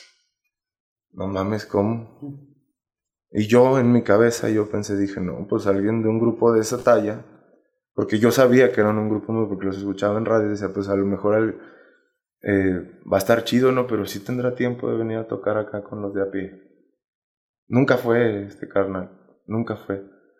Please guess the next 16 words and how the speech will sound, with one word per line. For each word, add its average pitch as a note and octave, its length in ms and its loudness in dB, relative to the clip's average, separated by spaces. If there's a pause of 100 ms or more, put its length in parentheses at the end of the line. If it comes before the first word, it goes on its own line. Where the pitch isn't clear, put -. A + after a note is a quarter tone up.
(200)
En G#2+ 140 -2
realidad G#2+ 360 4
solamente B2 520 4
fue A#2+ 180 -2
una A#2 220 0
plática A2 500 -2
así, - 400 -10
pero G#2 200 4
a G#2 40 0
mí A2 160 0
como B2+ 240 -4
que A#2+ 80 0
me A2+ 100 0
entró A2 240 0
la A#2 100 4
espinita A#2+ 600 -4